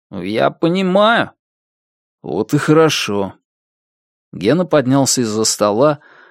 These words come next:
молча потрепал напарника по плечу и вышел из кабинета, а Феликс вернулся к изучению личной страницы Регины,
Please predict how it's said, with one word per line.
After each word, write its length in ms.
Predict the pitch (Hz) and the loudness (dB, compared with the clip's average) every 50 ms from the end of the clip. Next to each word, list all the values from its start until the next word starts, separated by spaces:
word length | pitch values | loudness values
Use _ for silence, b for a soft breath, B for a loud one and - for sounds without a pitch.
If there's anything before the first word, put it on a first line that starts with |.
| b _ | b _
молча 400 | _ - - - 196 151 - 156 | _ -6 -4 -4 -4 -2 -4 -2
потрепал 540 | 143 - 139 - 143 131 - - - 156 151 | -2 -2 -2 0 0 -2 0 0 2 2 2
напарника 680 | 139 123 120 107 - - 120 110 113 110 107 - 104 | 2 0 0 -2 -2 -2 -2 -2 -4 -6 -8 -8 -10
по 140 | 95 - 87 | -8 -8 -10
плечу 500 | 78 - 87 80 76 - - - 151 170 | -10 -10 -10 -10 -8 -6 -4 0 2 2
и 60 | 160 | 2
вышел 400 | 139 127 131 - - - - 160 | 2 0 -2 -4 -6 -4 -2 -2
из 120 | 147 135 - | -2 -2 -2
кабинета, 840 | - 143 120 110 117 117 110 107 107 104 98 - - 85 67 71 | -2 -4 -2 -2 0 0 0 0 0 -2 -4 -4 -4 -4 -4 -4
а 40 | 78 | -6
Феликс 720 | - - - - - - 175 156 - - - - - - _ - | -8 -10 -6 -2 -2 -2 -2 -2 -2 -4 -4 -4 -6 -8 _ 0
вернулся 560 | 143 131 139 127 127 151 180 185 - - 131 | 2 4 4 4 2 0 0 0 -2 -4 -2
к 80 | - | -4
изучению 560 | 135 117 110 120 - - 156 147 143 131 123 117 | -4 -4 -2 -4 -2 0 2 2 2 2 2 0
личной 400 | 113 127 139 - - 131 123 117 | 0 -2 -2 -2 -2 -2 -2 -2
страницы 640 | - - - 104 104 101 104 107 104 - - 110 | -2 -4 -2 -2 -2 -2 -4 -4 -6 -4 -4 -2
Регины, 540 | 107 104 107 101 95 90 78 57 50 50 - | -4 -4 -6 -8 -8 -8 -10 -10 -12 -14 -18